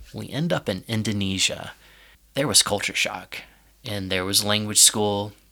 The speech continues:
and we were different. We would look around, and no one looked like us. And we would try to communicate, and no one spoke like us.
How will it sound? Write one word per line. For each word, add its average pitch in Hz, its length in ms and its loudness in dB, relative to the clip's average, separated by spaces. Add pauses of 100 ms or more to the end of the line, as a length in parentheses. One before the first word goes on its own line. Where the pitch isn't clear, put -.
(220)
and 90 220 -12
we 98 160 -4
were 95 200 -10 (200)
different. - 640 -6 (440)
We 107 140 -6
would 101 180 -4
look 95 160 -6
around, 95 440 0
and 104 100 -8
no 110 100 -4
one 131 160 -4
looked 151 160 -10
like - 200 -12
us. - 340 4 (460)
And 92 300 -6
we 92 200 -4
would 95 140 -4
try 95 180 0
to 92 80 -4
communicate, 104 640 -2
and 98 140 -10
no 101 80 -2
one 147 160 0
spoke - 280 0
like - 220 -6
us. - 360 2